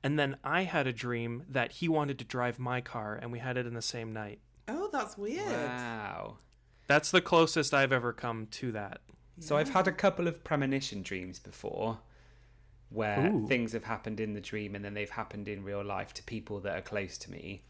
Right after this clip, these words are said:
Speaker 2: Mm.
Speaker 3: So one time my, my, my mum's very close friend, um, sh-, she was seeing somebody and I had a dream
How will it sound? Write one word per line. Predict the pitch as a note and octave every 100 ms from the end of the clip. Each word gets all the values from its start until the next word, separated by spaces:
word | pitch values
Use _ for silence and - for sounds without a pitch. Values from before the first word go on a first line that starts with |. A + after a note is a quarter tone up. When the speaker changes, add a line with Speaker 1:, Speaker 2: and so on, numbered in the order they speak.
| - - D#3+
Speaker 2:
Mm. | E3+ G#3 G#3 F#3+
Speaker 3:
So | F3 A2 G#2 G#2 G#2 - G#2+
one | B2+ C#3+
time | C#3 C3+ C3 A#2+
my, | A2+ A2 G#2+ G#2+ - - -
my, | - A2+ A2+ A#2 - -
my | A2
mum's | A2 A#2 C3 B2+ G#2
very | G2+ A2 G#2+ G#2 G2+ - - -
close | - A2+ G#2 F#2+
friend, | - G2+ G2 - G2+ G#2+ - - - - - -
um, | - G2 F#2+ F#2+ F#2+ - -
sh-, | - - - -
she | - - - G#2+
was | G2 F2+
seeing | - G#2+ F#2+ F#2+
somebody | - F#2 E2+ E2 - F#2+ -
and | G2+
I | G2+
had | F#2 G#2
a | G2
dream | - F#2+ F#2 F#2 F2+